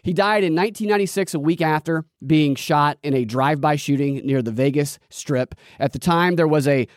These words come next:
violent rivalry going on between the East Coast and the West Coast rapper gangs, and Tupac was part of the West Coast. And leading up to his death,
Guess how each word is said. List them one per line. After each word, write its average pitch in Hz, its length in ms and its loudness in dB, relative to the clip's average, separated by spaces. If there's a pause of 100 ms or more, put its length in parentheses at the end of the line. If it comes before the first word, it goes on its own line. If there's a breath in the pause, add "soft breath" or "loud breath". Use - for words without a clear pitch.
(120 soft breath)
violent 151 540 2
rivalry 160 540 2
going 165 260 2
on 165 200 0
between 156 260 0
the 131 180 -4
East 175 220 -4
Coast 165 400 0
and 131 80 -4
the 123 60 -2
West 147 320 -4
Coast 160 320 0
rapper 156 320 -2
gangs, 185 500 -4 (260 soft breath)
and 156 280 0
Tupac 180 400 2
was 165 100 -6
part 175 220 2
of 143 40 -4
the 139 80 0
West 147 300 -2
Coast. 175 380 0 (280 soft breath)
And 160 360 0
leading 196 240 -2
up 185 140 0
to 175 100 -2
his 135 120 -2
death, 214 360 0